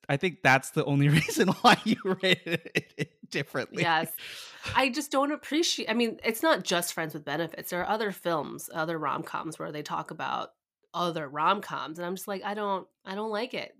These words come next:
Speaker 2: I don't need to be talked to this way right now."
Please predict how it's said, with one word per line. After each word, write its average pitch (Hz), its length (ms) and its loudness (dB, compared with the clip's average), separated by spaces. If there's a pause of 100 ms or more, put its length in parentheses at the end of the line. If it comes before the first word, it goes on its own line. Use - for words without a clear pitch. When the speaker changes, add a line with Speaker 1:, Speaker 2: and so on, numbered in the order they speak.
(160)
Speaker 2:
I 175 80 -2
don't 196 240 0
need 190 300 4
to - 80 -6
be 165 120 -4
talked - 380 -6
to - 100 -14
this - 240 -12
way - 180 -10
right - 180 -14
now." - 320 -10